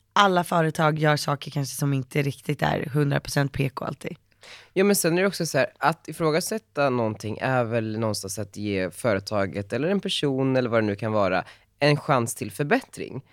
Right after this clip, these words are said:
Speaker 1: Ja,
Speaker 2: Att
Speaker 1: precis.
Speaker 2: ifrågasätta och sen stänga ner tar ju inte för-, samhället framåt, utan
Speaker 1: Nej.
Speaker 2: det, det skapar ett väldigt svårt klimat att arbeta i och i att få, få tänka om och göra rätt.
Speaker 1: Ja.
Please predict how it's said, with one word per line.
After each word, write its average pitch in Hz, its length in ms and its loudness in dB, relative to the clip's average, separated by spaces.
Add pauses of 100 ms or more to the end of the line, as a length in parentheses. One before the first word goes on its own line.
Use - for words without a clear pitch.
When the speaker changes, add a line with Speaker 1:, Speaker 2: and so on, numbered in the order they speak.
(160)
Speaker 1:
Ja, 247 160 4
Speaker 2:
Att 226 100 2
Speaker 1:
precis. 180 180 0
Speaker 2:
ifrågasätta 175 540 2
och 147 80 -2
sen 127 220 0
stänga 156 480 2
ner 165 400 4
tar 151 300 2
ju 147 120 4
inte 131 220 -2
för-, - 440 -6
samhället 127 440 -4
framåt, 147 600 0
utan 135 280 -4
Speaker 1:
Nej. 156 220 4
Speaker 2:
det, 156 140 2 (520)
det 165 160 -2
skapar 147 420 2
ett 131 80 -2
väldigt 131 580 0
svårt 127 520 -4
klimat 127 600 -2
att 117 140 -8
arbeta 131 680 0
i 104 320 -4
och - 300 -4
i - 120 -10
att - 200 -6
få, 104 460 0 (280)
få 139 120 -6
tänka 139 380 0
om 135 400 6
och 123 120 0
göra 131 320 4
rätt. 254 100 6
Speaker 1:
Ja. 170 180 6